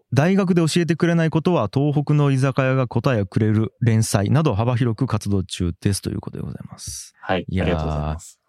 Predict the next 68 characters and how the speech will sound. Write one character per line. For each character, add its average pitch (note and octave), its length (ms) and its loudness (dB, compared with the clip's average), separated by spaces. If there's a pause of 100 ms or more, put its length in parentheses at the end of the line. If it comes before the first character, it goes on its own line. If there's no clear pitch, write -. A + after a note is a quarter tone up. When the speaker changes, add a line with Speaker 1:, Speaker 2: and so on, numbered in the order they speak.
(120)
Speaker 1:
え、 C#3+ 160 0
そ - 180 0
の、 G#2+ 320 2 (440)
マ F#3 480 2
ト C#4+ 100 0
リ D4+ 80 2
ッ - 20 -8 (280)
ク A#3+ 160 -2
ス - 120 0
に G3+ 80 2
憧 F#3 280 0
れ F#3 100 0
て C4+ 360 -2 (580)
シ - 140 2
ス D3 80 0
テ F3+ 60 4
ム E3 80 4
エ - 20 4
ン D#3 40 4
ジ C#3+ 60 2
ニ C3 60 2
ア - 20 2
に G#2 80 2
な G#2 60 0
っ - 20 -4
た - 100 -4
ん - 40 -2
で - 40 -2
す - 80 -2
ね、 E3 80 2
Speaker 2:
<laughs> - 0 -
Speaker 1:
ま G#2+ 140 2
ず。 F2+ 180 -8 (760)
Speaker 2:
そ - 420 -2
う C#3 40 2
な G#2 140 2
ん F#2+ 60 2
で F2+ 100 2
す - 140 -6
よ。 F2 160 -2
あ G#2 100 0
の、 F#2+ 420 2
Speaker 1:
は A#2+ 200 -2
い。 E2+ 160 -8
Speaker 2:
や A2 80 0
り B2 120 0
た C3+ 160 0
い C3 100 0
仕 - 160 -2
事 B2 240 2
が A#2 120 2
大 A2+ 180 2
学 A2+ 520 0 (240)
四 G#2+ 120 2
年 A2+ 200 2
生 F2 400 -2 (360)
に G2 200 0
な F#2+ 100 2
る F#2 100 0
ま F2 140 -2
で E2+ 140 -4
見 F#2 140 -4
つ - 80 -16
か G2+ 120 -2
ら G2+ 80 0
な G2+ 160 -2
く - 80 -20
て E2+ 440 -2